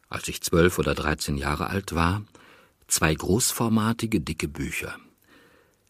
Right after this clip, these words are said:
Die beiden Bände einer Literaturgeschichte, deren Bilder und Faksimile-Drucke durch Seidenblättchen geschützt mich für ein ganzes langes Leben mit Büchern, Schriften und Autorengesichtern bereit machte.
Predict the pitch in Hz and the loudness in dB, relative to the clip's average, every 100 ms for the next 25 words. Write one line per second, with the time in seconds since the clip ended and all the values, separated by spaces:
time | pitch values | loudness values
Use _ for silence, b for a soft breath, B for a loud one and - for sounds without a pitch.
0 | - 85 82 82 78 87 104 92 98 78 | -2 0 2 2 4 4 4 2 2 2
1 | 76 69 - - 110 - - 131 - - | 0 -4 -4 0 0 0 -4 -4 -6 -2
2 | 143 107 80 73 69 90 101 95 98 98 | 0 2 0 0 -2 2 2 4 2 0
3 | 76 73 - - - 92 107 98 98 85 | -4 -6 -6 -2 0 2 2 4 2 4
4 | 90 92 87 B B - - - 80 80 | 4 4 2 B B -4 0 2 4 4
5 | 71 80 - 87 82 - 85 - - - | 2 0 0 -2 -2 -2 -4 -4 -8 -10
6 | B B B B B B - - 120 101 | B B B B B B 0 4 6 6
7 | 92 123 123 101 90 101 87 - 82 78 | 4 2 2 0 2 4 2 0 2 2
8 | 78 67 - 104 101 104 98 117 - - | 0 -4 0 0 2 0 -2 -8 -10 2
9 | 82 - - 87 87 b b b b b | 2 2 -4 -4 -4 b b b b b
10 | _ 113 113 117 - 120 82 73 71 78 | _ 2 2 0 2 4 4 0 -4 -6
11 | - 85 87 78 - - - - | -2 0 0 -2 -4 -8 -8 -8